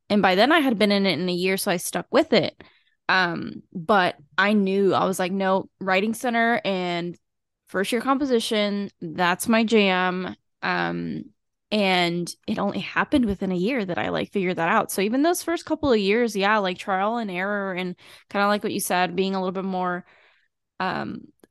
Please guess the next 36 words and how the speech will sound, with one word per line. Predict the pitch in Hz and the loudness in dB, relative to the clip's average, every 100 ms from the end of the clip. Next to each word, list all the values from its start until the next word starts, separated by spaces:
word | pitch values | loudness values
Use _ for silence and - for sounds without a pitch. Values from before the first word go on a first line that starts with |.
| 170 | -8
broad, | - 180 110 - 208 233 | -6 -2 0 2 2 0
I | 269 269 | -2 -4
think | - 269 269 - - | -4 -6 -6 -8 -2
is, | 196 185 180 - | 0 -2 -4 -8
is | 180 | -4
a, | 190 180 196 | -4 -4 -6
is | 180 | -6
a | 190 | -6
great | - 185 | -6 -4
way | 185 | -2
of | 185 | -4
describing, | 175 - 185 185 185 | -6 -6 -4 -2 -2
like, | 180 180 | -4 -6
the | 190 | -4
master's | 175 180 214 | -4 -6 -8
program. | - 240 240 226 | -4 -2 -2 -2
You're | 190 | -4
still | - 202 | -6 -8
trying | - 202 202 | -4 -4 -4
to | |
sort | - 185 | -6 -6
of | 196 | -6
figure | 196 180 185 | -4 -4 -4
yourself | 185 185 190 190 180 - | -4 -6 -2 -2 0 2
out, | 208 208 208 - | 4 4 4 0
what | 113 | -6
you | 170 | -4
like. | 175 214 214 | 0 2 2
You're | 196 190 | 0 -4
trying | 208 226 | -4 -4
to | 233 | -2
understand | 226 220 226 220 | -2 -2 -2 -2
the | 175 | -4
field | - 175 214 | -4 -2 0
better | 247 262 277 | 2 4 2
because | 247 - 233 190 175 | -2 -4 -4 -4 -8